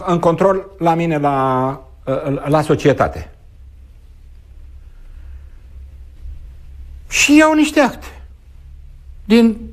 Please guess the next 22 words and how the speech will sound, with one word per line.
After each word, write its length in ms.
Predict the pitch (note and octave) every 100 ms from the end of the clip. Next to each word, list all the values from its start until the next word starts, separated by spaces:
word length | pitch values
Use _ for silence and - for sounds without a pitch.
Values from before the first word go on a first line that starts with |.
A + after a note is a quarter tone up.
| -
contabilitate. 760 | - G#3 G#3+ G3+ G3+ F#3+ - - - - - - - - - -
Fără 400 | - E4+ D#4+ C#4
să 120 | A#3
ne 140 | F#3 E3
spună 360 | - G3+ F#3+ -
și 160 | -
nouă 320 | D3 D3 A#2+
ce 260 | A2 - G#2 -
sunt, 360 | D#4 G3 -
fără. 300 | - D4 F#3+ - - - - B2+ G2 - - - - - - - - - - - - - - - - - - - - - -
Și 140 | - C4+
mă 140 | C#4+
trimit 320 | A#3+ A3 B3
în 100 | A#3+
judecată. 600 | F3+ G3+ G3+ E3 A#2 E2 - - - - -
Fii 160 | - D#3+
atent 320 | F3+ E3+ G#2+
aici. 260 | F#2+ D2 - - - - - - - - - - - - - - - - - - - - - - - -
Pe 100 | G3+
un, 200 | C#4+ C#4+ - -
pe 140 | A3
ceva 460 | A3+ C#3 C3+ G3